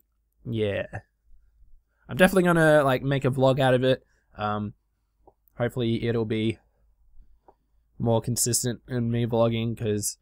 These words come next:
in the last trip, I kinda started giving up vlogging in Canada, and I was like, "Uh, it's, like, two seconds," and, yeah, hopefully I'll be more consistent. I don't know. Um,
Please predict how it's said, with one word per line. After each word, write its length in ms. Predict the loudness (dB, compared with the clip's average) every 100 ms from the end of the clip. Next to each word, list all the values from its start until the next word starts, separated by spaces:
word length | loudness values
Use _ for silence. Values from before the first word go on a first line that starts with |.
| _ _ _ -8
in 120 | -4
the 100 | 0
last 340 | 2 2 2 0
trip, 280 | -2 -2
I 160 | -2 -4
kinda 360 | -4 -4 -6 -8 -14 _ _
started 440 | -2 0 2 0
giving 300 | -2 -4 -4
up 140 | -4 -4
vlogging 520 | -2 -2 0 -2 -4
in 100 | -6
Canada, 380 | -6 -6 -4 -2
and 140 | -2
I 40 | -4
was 60 |
like, 140 | -4 -2
"Uh, 360 | 0 0 0
it's, 160 | -2 0
like, 160 | -2 0
two 160 | 0
seconds," 640 | 4 6 6 4 2 0 -6 -14 _ _
and, 380 | -6 -4 -4 -8 -12 -4 0 0 -2 -14 -20 _ _ -12
yeah, 280 | -8 -6 -4
hopefully 280 | -2 2
I'll 80 | 4
be 140 | 4 2
more 160 | 0
consistent. 520 | -4 -6 -6 -10 -16 -8
I 140 | -4
don't 100 | -2
know. 140 | -2 -6 -10 _ _ _
Um, 460 | -2 0 0 0